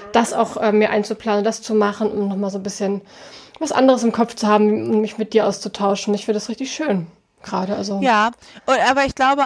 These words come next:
Speaker 2: auch, es brauchte dann einfach die Inspiration und ich hatte dann auch erstmal keine, also irgendwie war halt auch anderer Kram
Speaker 1: Mhm.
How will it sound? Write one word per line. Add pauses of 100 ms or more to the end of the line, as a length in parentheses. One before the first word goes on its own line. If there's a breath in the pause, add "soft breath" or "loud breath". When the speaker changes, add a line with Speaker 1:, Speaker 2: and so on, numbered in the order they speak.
Speaker 2:
auch,
es
brauchte
dann
einfach
die
Inspiration
und
ich
hatte
dann
auch
erstmal
keine, (180)
also
irgendwie
war
halt
auch
anderer
Kram (520 soft breath)
Speaker 1:
Mhm.